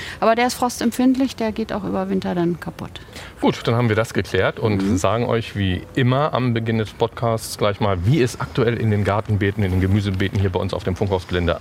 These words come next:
Speaker 2: aussieht. Und dann wollen wir natürlich auch wieder etwas pflanzen, denn im Herbst kann auch ganz gut gepflanzt werden. Claudia, was hast du mitgebracht?
Speaker 1: Ich hab Zwiebeln mitgebracht, Steckzwiebeln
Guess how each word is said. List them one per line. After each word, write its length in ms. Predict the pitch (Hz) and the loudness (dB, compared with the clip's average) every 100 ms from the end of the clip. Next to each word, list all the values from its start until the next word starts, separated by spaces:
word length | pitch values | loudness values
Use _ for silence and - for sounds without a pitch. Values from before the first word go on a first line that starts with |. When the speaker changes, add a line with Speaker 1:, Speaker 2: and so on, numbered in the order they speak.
| - | 0
Speaker 2:
aussieht. 580 | 92 98 110 139 180 - - - - | 2 2 0 0 -2 -2 -12 -12 -2
Und 160 | 135 143 | 2 4
dann 220 | 127 123 | 4 4
wollen 220 | 110 160 | 4 4
wir 80 | 160 | 4
natürlich 320 | 147 139 127 | 2 0 -2
auch 80 | - - 127 | -2 -4 -2
wieder 180 | 113 | 0
etwas 440 | 110 - 104 - - | -2 -2 -4 -4 -12
pflanzen, 460 | - 95 107 135 147 | -2 2 2 2 2
denn 120 | 113 | 2
im 100 | 110 | 2
Herbst 320 | 107 135 - - | 2 0 -2 -2
kann 120 | 151 | 0
auch 100 | 135 - - | 0 -4 -2
ganz 220 | 113 143 | 0 0
gut 140 | 185 - | -4 -4
gepflanzt 340 | - 85 90 | -2 -2 0
werden. 140 | 95 98 | -2 2
Claudia, 320 | 113 139 135 | 2 2 2
was 100 | 120 | 0
hast 120 | 139 | 0
du 40 | 131 | -2
mitgebracht? 380 | 120 - 190 - - - - - - | -2 -4 -4 -8 -12 -12 -12 -10 -4
Speaker 1:
Ich 160 | 240 | 0
hab 180 | 262 - | 0 0
Zwiebeln 360 | - 247 302 381 | -2 2 4 4
mitgebracht, 420 | 427 - 403 427 - | 2 0 0 0 0
Steckzwiebeln 720 | - 247 - 339 359 403 | -2 -4 0 2 2 2